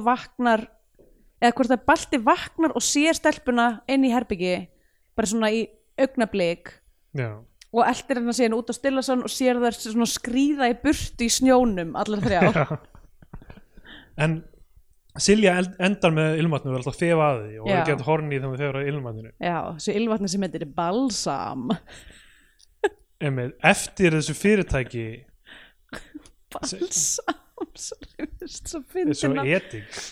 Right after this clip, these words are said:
Speaker 1: <laughs> Svo, svo edik. Eða, eða þú veist,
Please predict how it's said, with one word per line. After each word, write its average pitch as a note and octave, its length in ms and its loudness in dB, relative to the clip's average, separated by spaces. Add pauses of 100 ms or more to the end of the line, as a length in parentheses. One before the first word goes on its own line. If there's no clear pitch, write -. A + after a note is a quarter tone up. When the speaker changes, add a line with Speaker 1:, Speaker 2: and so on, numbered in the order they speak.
Speaker 1:
<laughs> A4+ 280 6
Svo, - 140 4
svo - 260 2
edik. E4+ 640 2 (380)
Eða, C#4+ 320 6 (1120)
eða C4+ 280 4
þú C4 140 2
veist, - 280 -2